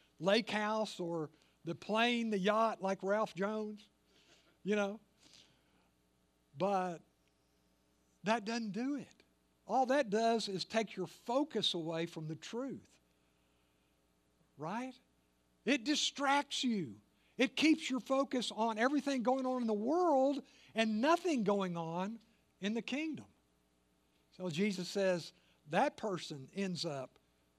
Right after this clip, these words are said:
being choked out and falls away as well.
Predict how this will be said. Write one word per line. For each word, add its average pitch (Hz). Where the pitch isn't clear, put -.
being 147
choked 175
out 143
and 139
falls 160
away 156
as 139
well. 160